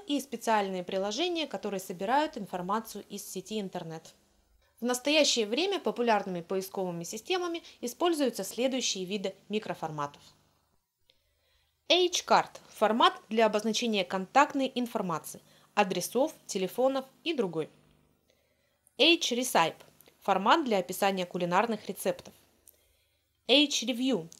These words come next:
формат разметки отзывов. H-Product — формат разметки товаров. H-Calendar — формат разметки событий, который, в отличие от Яндекс, поддерживается Google. Микроформат H-Calendar.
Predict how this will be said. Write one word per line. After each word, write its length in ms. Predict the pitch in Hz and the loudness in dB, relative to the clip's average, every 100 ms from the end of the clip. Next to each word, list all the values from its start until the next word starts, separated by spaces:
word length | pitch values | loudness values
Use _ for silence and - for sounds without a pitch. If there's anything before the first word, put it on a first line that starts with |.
| - | -4
формат 480 | 196 180 190 254 - | 0 2 4 4 2
разметки 560 | 196 175 175 220 - - - | -4 -2 -2 -2 -6 -8 0
отзывов. 460 | 208 185 160 - - _ _ _ _ _ _ _ - | 2 2 -6 -12 -20 _ _ _ _ _ _ _ 0
H-Product — 880 | 294 339 330 - - 285 185 - - - - | 4 4 2 -4 6 6 6 2 -14 -20 -4
формат 480 | 202 180 170 233 262 | 0 2 4 2 2
разметки 480 | 196 175 202 220 233 | -4 -2 -2 -2 0
товаров. 440 | 254 185 151 - - _ _ - - _ _ - | 2 4 0 -2 -16 _ _ -20 -20 _ _ 0
H-Calendar — 920 | 233 247 233 - - 285 220 175 160 - _ _ | 4 4 2 -4 4 4 4 0 -4 -8 _ _
формат 420 | 208 202 214 180 | 2 4 4 4
разметки 440 | 170 170 196 175 170 | -2 -2 -2 -2 -6
событий, 500 | - 208 349 349 320 - - | -6 0 0 0 -6 -8 0
который, 340 | 262 403 320 | 2 4 2
в 60 | 196 | 2
отличие 360 | 202 196 180 | 0 -2 -2
от 120 | 170 185 | -2 -2
Яндекс, 480 | 226 302 311 - - _ | -2 -2 -4 -8 -16 _
поддерживается 760 | 247 190 170 180 185 190 - 180 | -2 0 0 0 0 -4 -6 -12
Google. 360 | 175 165 170 _ _ _ _ _ _ _ _ _ _ _ - | -10 -10 -14 _ _ _ _ _ _ _ _ _ _ _ -4
Микроформат 720 | 240 233 220 226 254 359 - - | -2 0 0 2 4 2 0 -2
H-Calendar. 880 | 262 269 262 - _ 240 180 160 151 | 0 0 -2 -10 _ 0 0 -2 -10